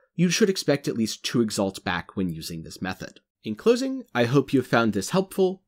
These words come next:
I tried to walk through this process, explain my reasoning and my thinking behind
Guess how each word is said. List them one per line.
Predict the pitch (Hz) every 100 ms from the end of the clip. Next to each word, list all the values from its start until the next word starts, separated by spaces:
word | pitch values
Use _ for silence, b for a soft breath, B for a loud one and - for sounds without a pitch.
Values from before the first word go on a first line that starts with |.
| -
I | 117
tried | - 151 143 -
to | - 131 127 117 -
walk | 117 160 -
through | 151
this | 123 107
process, | - 151 151 160 151 - - -
explain | 135 - - 151 160 160 151
my | - 92
reasoning | 90 123 156 175 175
and | 113 98
my | 95
thinking | - 180 180 190
behind | 160 - 110